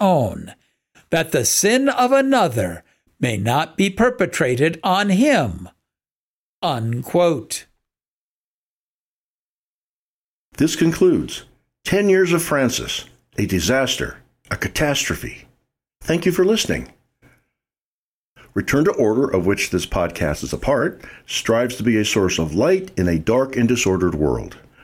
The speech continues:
Speaker 2: Your prayers are appreciated. We publish a new episode every week as Tuesday becomes Wednesday at midnight.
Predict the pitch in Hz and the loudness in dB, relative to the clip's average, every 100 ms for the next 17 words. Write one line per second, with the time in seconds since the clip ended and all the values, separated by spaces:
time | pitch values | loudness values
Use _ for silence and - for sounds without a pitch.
0 | - 73 - 127 117 80 - - 107 90 | -8 -6 -4 -2 0 0 -2 -2 -2 0
1 | 82 - 127 - - 101 - - - _ | -4 -2 0 0 -2 -4 -6 -16 -20 _
2 | _ _ _ _ 131 131 143 135 127 110 | _ _ _ _ -2 0 2 2 0 2
3 | 123 160 170 180 190 95 90 95 98 107 | 2 2 0 -2 -2 0 2 0 -2 0
4 | 165 107 110 113 113 - 90 90 107 123 | 2 2 2 0 -2 -2 -2 0 2 0
5 | 117 117 110 85 85 78 98 113 92 165 | 2 0 2 0 0 0 0 0 0 0
6 | - 69 | -2 -6